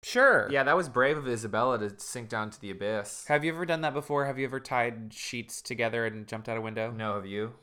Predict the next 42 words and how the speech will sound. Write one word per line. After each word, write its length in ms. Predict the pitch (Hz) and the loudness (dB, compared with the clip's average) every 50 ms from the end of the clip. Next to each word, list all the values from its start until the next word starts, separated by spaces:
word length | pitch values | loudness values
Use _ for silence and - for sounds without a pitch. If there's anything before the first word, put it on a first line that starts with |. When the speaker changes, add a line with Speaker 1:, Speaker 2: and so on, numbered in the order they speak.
| - - - - - - - | -20 -20 -20 -20 -20 -12 -4
Speaker 1:
No, 360 | 131 143 151 151 156 156 156 | 0 4 6 8 8 6 6
but, 380 | 147 - 147 139 131 - - - | 6 8 8 8 8 6 2 0
um, 380 | 127 127 127 123 123 123 117 - _ | 0 2 2 0 -2 -4 -10 -10 _
in 120 | 135 135 131 | -6 -6 -4
high 220 | 120 139 147 151 | -2 -2 -2 -2
school, 680 | 139 - - - 131 120 117 113 110 110 107 104 - - - - | -4 -6 -6 -4 -2 0 0 2 2 0 0 -4 -8 -10 -8 -6
uh, 340 | 107 104 104 98 95 92 92 - _ _ _ _ _ _ | -2 -2 0 0 -2 -2 -6 -8 _ _ _ _ _ _
Colton, 340 | - - 131 131 - 127 113 | -6 -4 -4 -4 -4 -6 -4
my 140 | 107 104 104 | -4 -2 -4
ex-boyfriend, 840 | 107 - - - - 110 110 107 - - 104 98 98 98 98 - - - | -4 -6 -8 -8 -4 -4 -4 -4 -4 -6 -6 -6 -8 -10 -14 -18 -14 -12
I, 140 | - - - - _ _ _ - | -12 -12 -12 -14 _ _ _ -10
did, 440 | 117 113 110 104 104 104 104 117 117 - _ _ _ _ _ _ | -6 -2 -2 -2 -2 -4 -6 -10 -16 -20 _ _ _ _ _ _
and 200 | - 117 110 110 | -4 -4 -2 -2
we 100 | 110 117 | -4 -4
tied 260 | 107 - 127 120 107 - | -2 0 0 0 0 -2
sheets, 300 | - - 117 107 - - | -4 -4 -4 -6 -6 -8
and 100 | 104 104 | -8 -8
he, 160 | 117 113 101 - - - | -8 -8 -8 -10 -14 -14
he 220 | - 123 120 110 | -8 -6 -6 -4
hopped 320 | - - 107 107 - - | -2 0 0 0 0 0
out 120 | 110 104 104 | -2 -2 -2
of 80 | 101 | -2
my 160 | - 101 101 101 | -4 -6 -6 -4
bedroom 380 | 98 98 98 - - 101 98 | -4 -6 -6 -6 -8 -8 -8
window, 420 | 101 98 95 104 95 98 104 110 - _ _ _ _ _ _ _ _ | -8 -8 -6 -6 -6 -6 -8 -10 -14 _ _ _ _ _ _ _ _
and 160 | - 120 117 117 | -2 -2 -2 -2
it 60 | 98 | -2
was 140 | 113 107 98 | -4 -6 -6
real. 240 | 101 107 120 123 123 | -4 -2 -2 -2 0
It 80 | - 127 | -2 -2
was 160 | 120 113 113 | -2 -2 0
a 40 | 113 | 4
lot 220 | 113 113 - - | 6 6 6 6
harder 540 | - - 120 110 101 107 107 107 113 120 - - | 6 4 4 4 4 0 -2 -4 -6 -8 -10 -8
than 180 | 113 107 104 | -6 -6 -6
you'd 160 | 107 101 101 - | -8 -10 -10 -10
think 180 | 107 104 101 | -8 -6 -6
it 100 | 117 - | -6 -6
would 140 | 120 117 110 | -6 -6 -6
be. 260 | 127 127 131 143 147 - | -6 -6 -6 -6 -8 -8
Speaker 2:
Yeah. 360 | 123 120 117 110 104 98 95 | -6 -4 -2 -2 -2 -2 -2
Speaker 1:
And 420 | 123 123 117 110 107 107 107 107 | -2 -2 0 -2 -2 -4 -6 -10